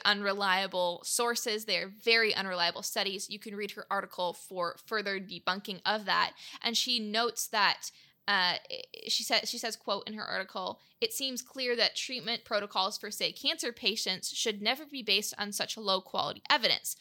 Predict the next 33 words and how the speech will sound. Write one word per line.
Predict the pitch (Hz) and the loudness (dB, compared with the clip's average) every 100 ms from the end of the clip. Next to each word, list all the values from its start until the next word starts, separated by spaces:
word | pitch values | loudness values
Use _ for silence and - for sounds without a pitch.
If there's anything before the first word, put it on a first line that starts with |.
| - - | -12 -18
Why | 214 220 294 381 - | 4 6 8 4 2
is | 226 | 0
it | - - - - | 0 -2 -4 -12
tolerated | - 294 294 190 165 170 175 | 0 2 4 2 2 2 -4
for | - | -8
children | 202 - 247 240 | -4 0 0 0
experiencing | 185 - - 190 185 185 202 190 | -4 -4 -2 4 4 4 -2 -2
gender | 208 202 190 | 2 2 0
distress?" | - - - 262 - - - - - - | 0 0 4 2 2 -8 -10 -14 -12 -2
And | 233 | 0
I | |
think | 240 254 | 0 0
that | 220 202 | 0 2
really | 208 202 | 2 2
is | 190 196 | 2 0
one | 190 | -4
of | 185 | -4
her | 190 | 2
best | 180 180 | 2 2
points | - 180 - | -2 -2 -4
in | |
the | 185 | -2
article. | - 208 190 - - - - - | 4 4 2 -8 -14 -16 -20 -10
These | 196 220 214 202 - _ _ _ _ - - | -4 -2 -2 -6 -10 _ _ _ _ -20 -12
protocol, | - 262 277 277 | -2 -2 -2 -6
these | 220 247 | -4 -2
treatments, | - - 254 240 233 - - - - | -2 0 0 0 0 -2 -4 -10 -6
um, | 208 202 185 180 175 143 - - - | 2 4 4 2 -4 -12 -16 -18 -8
that | 214 214 | 0 0
Minnesota | 208 233 247 233 | 4 2 4 2
legislators | 208 202 208 208 202 | 2 0 0 -4 -4
are | |
pushing | - - 330 233 185 | -8 -6 2 2 2